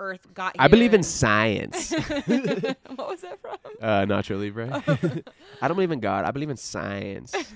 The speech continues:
Speaker 2: But I do wanna say, like, I, if you bel-, if you are religious, and obviously I respect the shit out of that.
Speaker 1: Yeah,
Speaker 2: You
Speaker 1: no,
Speaker 2: know,
Speaker 1: I
Speaker 2: do
Speaker 1: think
Speaker 2: your thing. I am not, we're not here
Speaker 1: I think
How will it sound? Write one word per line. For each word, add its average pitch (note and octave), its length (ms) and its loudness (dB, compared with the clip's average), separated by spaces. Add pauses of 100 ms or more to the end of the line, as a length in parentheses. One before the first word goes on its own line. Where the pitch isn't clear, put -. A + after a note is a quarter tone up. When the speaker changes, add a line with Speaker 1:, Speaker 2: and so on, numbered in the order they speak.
(400)
Speaker 2:
But D#3 120 0
I F#3 100 4
do C#4+ 160 -2
wanna B3+ 140 -2
say, D3+ 260 -2
like, G2+ 160 -2
I, G#2+ 220 -2
if B2+ 240 -4
you C4+ 100 2
bel-, D3 160 0
if C2+ 300 -12
you G#3+ 100 0
are C#3+ 80 4
religious, G2+ 680 -2
and F2 240 -8
obviously G2 720 -6
I - 80 -8
respect C#3+ 500 -8
the - 160 -12
shit - 360 -2
out - 160 -6
of E2 80 -10
that. - 140 -10
Speaker 1:
Yeah, F3 200 -8
Speaker 2:
You A#2+ 100 -4
Speaker 1:
no, A#2+ 80 2
Speaker 2:
know, B2 40 4
Speaker 1:
I C3 80 2
Speaker 2:
do C#3+ 120 -2
Speaker 1:
think A#3+ 80 2
Speaker 2:
your G3+ 100 4
thing. B2 340 -2
I G#2+ 120 -2
am G2+ 180 -4
not, A2+ 240 -2 (180)
we're E3+ 240 0
not A#2 280 0
here G#2 300 -8
Speaker 1:
I - 60 -4
think - 60 -4